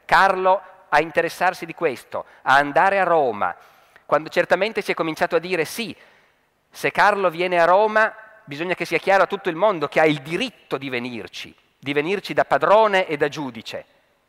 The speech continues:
E allora forse è anche indispensabile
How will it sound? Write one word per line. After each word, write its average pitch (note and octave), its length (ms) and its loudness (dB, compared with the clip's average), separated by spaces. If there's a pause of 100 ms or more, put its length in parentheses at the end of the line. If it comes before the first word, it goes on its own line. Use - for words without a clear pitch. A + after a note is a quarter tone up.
(300)
E C#3 100 -2
allora G3 300 2
forse G#3+ 320 0
è - 20 4
anche G#3+ 220 0
indispensabile D#3+ 1200 -2